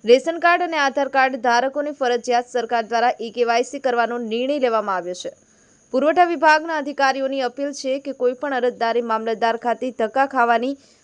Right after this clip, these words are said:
કોઈ જરૂર નથી અને તમારા મોબાઈલમાં પણ ઈ કે વાય સી કરી શકો છો. ટી વી સ્ક્રીન પર બતાવવામાં આવી રહ્યું છે, તે પ્રમાણે ઘરે બેઠા દરેક અરજદાર કરી શકે છે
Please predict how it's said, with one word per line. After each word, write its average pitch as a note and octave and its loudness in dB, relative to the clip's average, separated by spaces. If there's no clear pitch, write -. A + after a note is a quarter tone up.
કોઈ A#3+ 6
જરૂર C4 2
નથી C#4 -2
અને C4+ -2
તમારા A#3+ -2
મોબાઈલમાં C#4 -2
પણ C#4+ -2
ઈ A3 -10
કે A#3+ 0
વાય A3+ -2
સી A#3+ -10
કરી A3+ -4
શકો F#3 -6
છો. - -12
ટી C#4 2
વી E4+ 0
સ્ક્રીન D4+ -4
પર C#4+ 4
બતાવવામાં C4+ 2
આવી A#3 0
રહ્યું B3 -4
છે, C#4 -6
તે C#4 -6
પ્રમાણે A#3 -6
ઘરે A#3 -2
બેઠા C4+ -4
દરેક A3+ -2
અરજદાર A3 -2
કરી A#3+ -6
શકે C#4 -4
છે D4 -6